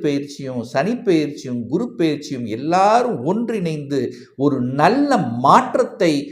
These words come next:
உங்களுக்கு தன பாக்கியத்தை தரக்கூடிய அம்சம் என்பது சிறப்பு பெறக்கூடிய ஒரு அற்புதமான பெயர்ச்சியாக இந்த குரு பெயர்ச்சி உங்களுக்கு அமையப் போகிறது. கோடீஸ்வர யோகம், பணத்தில் குறை இல்லை.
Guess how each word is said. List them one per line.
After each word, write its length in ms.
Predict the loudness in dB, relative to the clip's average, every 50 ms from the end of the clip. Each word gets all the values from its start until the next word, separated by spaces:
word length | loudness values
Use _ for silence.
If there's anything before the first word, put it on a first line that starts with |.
| -16 -20 _ -10 -8
உங்களுக்கு 360 | -2 0 0 -2 0 -2 -4 -4 -4 2 6 6
தன 280 | 6 6 6 4 2 0 0 2 6 8
பாக்கியத்தை 680 | 8 8 8 6 2 0 0 0 0 0 -4 -6 -4 -2 -2
தரக்கூடிய 680 | -2 -2 -2 -4 -6 -8 -8 -6 -4 -2 -2 -2 -2 -2 -2 0 0
அம்சம் 400 | 0 0 0 -4 -2 -4 -2 -2 -2 -4
என்பது 320 | -4 -2 -4 -4 -2 -4 -6 -6 -8 -6 -2
சிறப்பு 420 | 0 2 2 2 0 -2 -10 -14 -12 -8 -4
பெறக்கூடிய 680 | -2 -2 -2 -4 -6 -12 -10 -8 -6 -2 0 0 0 0 -2 -6 -18 -20 _ -6 -2
ஒரு 100 | 2 2 2
அற்புதமான 640 | 2 0 -2 0 0 2 4 6 6 8 6 6 4 2 0 2
பெயர்ச்சியாக 580 | 2 2 2 0 -2 -4 -2 0 2 2 2 0 -4 -6 -4
இந்த 100 | -4 -6 -6
குரு 160 | -4 -6 -6 -4 -2
பெயர்ச்சி 260 | -2 -4 -4 -4 -8 -10 -8
உங்களுக்கு 280 | -6 -6 -4 -4 -4 -4
அமையப் 260 | -4 -6 -6 -6 -6
போகிறது. 380 | -4 -4 -2 0 0 0 -2 -4 -8 -8 -16 -20 _ _ 0
கோடீஸ்வர 480 | 2 2 4 2 2 -2 0 -2 0 0 0 2 2
யோகம், 280 | 2 2 0 -2 -8 -10 -18 -20 _ _ _ _ -20 -20 _ _ _ _ _ 4
பணத்தில் 600 | 4 6 6 4 0 0 -2 0 0 2 2 0 -4 -2
குறை 220 | 0 2 2 2 4 4 4
இல்லை. 220 | 4 4 4 2